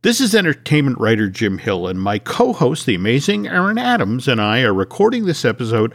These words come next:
on Monday, December twenty-eighth, two thousand twenty, and I don't need to tell you, Aaron, whose birthday this is today, right?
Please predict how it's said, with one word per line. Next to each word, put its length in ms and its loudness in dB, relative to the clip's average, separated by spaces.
on 220 4
Monday, 480 4
December 480 0
twenty-eighth, 560 0
two 120 0
thousand 440 0
twenty, 400 -4
and 200 -4
I 120 0
don't 160 2
need 160 4
to 100 2
tell 300 0
you, 720 0
Aaron, 420 -2
whose 380 0
birthday 540 0
this 240 -6
is 200 -6
today, 400 -4
right? 420 -4